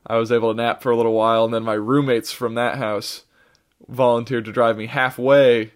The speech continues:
to S-, Columbus to be met by Rachel with my car, and then I would drive both of us back to Columbus and then go home. The first plan was for her to meet me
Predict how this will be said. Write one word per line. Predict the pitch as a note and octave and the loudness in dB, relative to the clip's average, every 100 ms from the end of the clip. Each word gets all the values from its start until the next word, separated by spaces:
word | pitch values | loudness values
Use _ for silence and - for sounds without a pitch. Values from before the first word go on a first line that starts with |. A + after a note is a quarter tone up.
| _ - | _ -8
to | B2+ | -6
S-, | A#2 - _ | -6 -12 _
Columbus | - B2 C3+ A#2 A2+ - _ _ _ _ | -2 0 0 0 -2 -6 _ _ _ _
to | - A#2+ | -10 -6
be | A#2+ | -6
met | A2+ C3 - | -2 0 0
by | B2+ A#2 | 2 4
Rachel | B2 C3 C3 A2+ | 4 2 0 -2
with | A2+ - | -2 -6
my | F2+ | -10
car, | - D3 C3 A#2 A2 - _ _ - | 0 4 4 4 2 -4 _ _ -14
and | A#2 | -8
then | A#2 | -4
I | |
would | A2 | -4
drive | G#2 A#2+ A2+ | 0 0 2
both | B2+ B2 A#2+ | 2 0 0
of | A2 | -10
us | A2 | -10
back | - A#2 G2+ F2 - - _ _ _ _ _ _ _ | -4 0 0 -4 -10 -20 _ _ _ _ _ _ _
to | - B2 | -14 -10
Columbus | A2+ A#2 G#2+ G2+ A2 - - _ _ _ _ _ _ - | -4 -4 -2 -6 -6 -14 -18 _ _ _ _ _ _ -10
and | A#2 | -6
then | A2+ A2 | -6 -4
go | A2 A2 | -4 -2
home. | A#2 G2+ E2+ G#2+ _ _ _ _ _ _ _ - | -4 -6 -10 -18 _ _ _ _ _ _ _ -4
The | C#3 | -2
first | - G3+ A3+ | 2 2 0
plan | - C3 B2 | 0 0 2
was | B2 - | 0 -2
for | B2 A#2 | -4 -4
her | - D#3 D#3 B2 A#2 A#2+ _ _ _ _ _ - | -2 2 4 4 2 -2 _ _ _ _ _ -10
to | B2+ | -8
meet | A2+ C#3 D#3+ | -2 -2 -2
me | A#2+ A2 A2 | -4 -6 -8